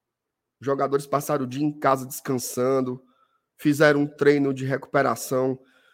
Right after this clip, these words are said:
de tardezinha no P C. Sabe que horas o Ferroviário chegou ontem? De noite. Chegou de noite. Então, assim, são algo, diga, você tá no mute, abençoado.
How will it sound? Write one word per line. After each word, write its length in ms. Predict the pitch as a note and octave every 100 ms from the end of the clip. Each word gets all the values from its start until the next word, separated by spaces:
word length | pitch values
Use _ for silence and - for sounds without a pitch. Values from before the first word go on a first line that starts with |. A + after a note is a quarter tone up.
| _ _
de 160 | A#2+ D3
tardezinha 580 | D3+ D3 C3+ C3 C#3+ C#3+
no 100 | C#3+
P 140 | B2+
C. 500 | - - D3+ D#3+ D#3+ _ _ _ _ _
Sabe 260 | - F3 F3+
que 140 | -
horas 180 | E3+ D#3+
o 60 | D#3+
Ferroviário 460 | D3+ C#3 C3+ C3
chegou 340 | - B2+ B2 B2+
ontem? 340 | F3+ F3 G#2 _ _ _ _ _ _
De 200 | A#2+ D#3+
noite. 720 | B2+ G#2+ B2+ B2 - - - _ _ _ _ _ _ _ _ _ _ _ _ _ _ _ _ _ _ _ _ -
Chegou 300 | A#2+ C3 C#3
de 160 | D#3
noite. 640 | A2 A2 B2 A2+ - - _ _ _ -
Então, 160 | A3+
assim, 360 | A3 A3 F3 - - _ -
são 240 | - G#3+
algo, 560 | G#3+ G3+ F#3+ - _ -
diga, 300 | C#3+ C#3 -
você 100 | -
tá 120 | G3+
no 100 | A3
mute, 260 | F#3 D#3 D3+
abençoado. 460 | A#2+ A2+ F#2 -